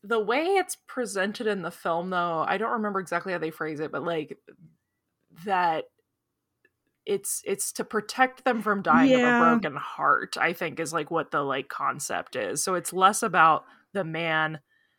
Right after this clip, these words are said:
Speaker 1: dying. It's just that they, the curse is more that a, an Owens woman will never, like, fall in love. And so then the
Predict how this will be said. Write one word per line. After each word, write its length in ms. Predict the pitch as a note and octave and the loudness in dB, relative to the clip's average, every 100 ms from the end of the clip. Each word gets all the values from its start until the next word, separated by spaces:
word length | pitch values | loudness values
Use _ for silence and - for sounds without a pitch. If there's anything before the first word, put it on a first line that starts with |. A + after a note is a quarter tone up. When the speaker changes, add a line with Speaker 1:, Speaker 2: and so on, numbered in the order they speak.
| _ - | _ -16
Speaker 1:
dying. 520 | D3 C#3+ D#3+ F3 F#3 | -4 0 2 0 -2
It's 220 | F3 E3+ - | -4 -6 -6
just 260 | E3 - | -6 -6
that 160 | F3 E3+ | -8 -8
they, 460 | D3+ D3+ D3+ C#3+ - | -6 -6 -6 -8 -8
the 160 | D#3 | -8
curse 320 | E3 - E3 - | -6 -4 -6 -6
is 140 | D#3 | -8
more 200 | F3+ D3+ | -4 -4
that 180 | D#3 D3 | -4 -4
a, 120 | D3 | -2
an 160 | D#3 E3+ | -4 -4
Owens 340 | D3+ D3+ E3 | -6 -6 -6
woman 280 | E3 D3+ C#3+ | -8 -8 -8
will 100 | C#3+ | -8
never, 300 | C#3+ D3+ D3 | -6 -4 -6
like, 260 | C#3 C3 - | -6 -10 -14
fall 380 | - - C3+ C3 | -10 -6 -6 -6
in 160 | C3 | -8
love. 560 | C3+ C3 E3 G#3 C4 - - - - - - | -2 2 4 4 0 -6 -16 -20 -20 -6 -2
And 200 | C#3+ C#3 | -2 -2
so 240 | - D#3+ | -4 -6
then 500 | C3+ C3+ C3+ C3+ C3+ - _ _ _ D#3+ | -6 -6 -6 -8 -14 -16 _ _ _ -8
the 460 | D#3+ C#3+ C#3 C3 | -4 -2 -2 -4